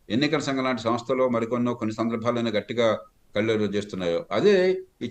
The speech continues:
చైతన్యానికి నిదర్శనం. కాబట్టి మార్పు ఖచ్చితంగా వస్తుంది, వేగిరం తీసుకురావాలి. అయితే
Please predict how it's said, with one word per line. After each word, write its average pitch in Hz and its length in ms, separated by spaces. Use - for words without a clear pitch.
చైతన్యానికి 147 400
నిదర్శనం. 101 360
కాబట్టి 117 280
మార్పు 95 360
ఖచ్చితంగా 165 400
వస్తుంది, - 380
వేగిరం 165 360
తీసుకురావాలి. 85 520
అయితే 170 540